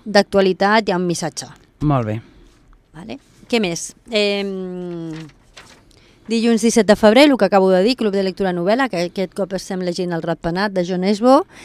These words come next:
Speaker 1: i que podeu venir a buscar el llibre a la biblioteca, si us ve de gust, el, us el busquem.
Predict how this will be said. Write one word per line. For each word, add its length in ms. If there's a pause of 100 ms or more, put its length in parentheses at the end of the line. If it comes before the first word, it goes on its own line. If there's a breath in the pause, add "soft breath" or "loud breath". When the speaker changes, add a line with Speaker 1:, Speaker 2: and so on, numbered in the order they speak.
(320 soft breath)
Speaker 1:
i 580
que 100
podeu 220
venir 200
a 40
buscar 220
el 60
llibre 200
a 20
la 100
biblioteca, 500
si 100
us 80
ve 80
de 80
gust, 240
el, 200
us 200
el 80
busquem. 400